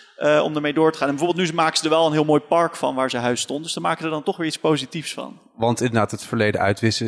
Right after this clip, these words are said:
Speaker 2: is natuurlijk ook niet wat je volgens mij moet doen. Maar ze willen er liever vanaf.
Speaker 1: Ja, en als je bijvoorbeeld ook met mensen spreekt, ehm,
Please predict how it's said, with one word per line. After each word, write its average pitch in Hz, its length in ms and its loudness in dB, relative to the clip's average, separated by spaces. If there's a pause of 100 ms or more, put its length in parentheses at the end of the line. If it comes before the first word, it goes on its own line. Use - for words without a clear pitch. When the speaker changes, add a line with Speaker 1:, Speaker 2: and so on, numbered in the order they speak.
Speaker 2:
is - 260 -6
natuurlijk 117 280 0
ook 113 80 0
niet 113 280 -2
wat 107 220 0
je 107 140 -2
volgens 110 240 -2
mij 107 200 4
moet 107 280 4
doen. 131 300 6 (220)
Maar 113 160 2
ze 123 80 0
willen 131 220 2
er 120 100 2
liever 147 380 2
vanaf. 120 500 2 (300)
Speaker 1:
Ja, 135 220 0
en 123 100 0
als - 100 -4
je 147 60 -4
bijvoorbeeld 185 260 2
ook 185 60 2
met 170 100 0
mensen 185 280 2
spreekt, 165 440 -2
ehm, 139 360 -2